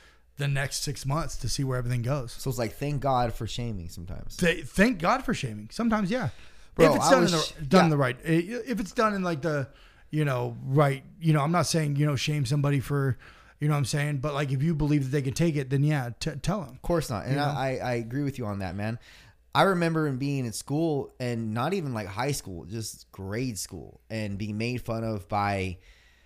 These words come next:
Speaker 2: my peers for, like, for my teeth. I had a gap in my teeth,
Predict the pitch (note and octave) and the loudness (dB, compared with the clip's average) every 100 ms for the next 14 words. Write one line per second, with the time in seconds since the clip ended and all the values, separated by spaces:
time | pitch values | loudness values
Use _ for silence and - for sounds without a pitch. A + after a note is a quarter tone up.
0 | _ - - A2+ - B2+ B2 A#2 - G#2+ | _ -10 -2 0 2 2 2 0 -4 -2
1 | G2+ G2 F2 - _ _ G#2 - G#2 G#2 | 0 0 -4 -12 _ _ -12 -8 -6 -4
2 | - - B2 G#2+ F#2+ G2+ A2 G#2 F#2 A2+ | -2 0 0 -4 -4 -2 -2 -2 0 0
3 | A#2 G#2 G2 - G#2+ F#2+ | 0 -4 -6 -6 -6 -6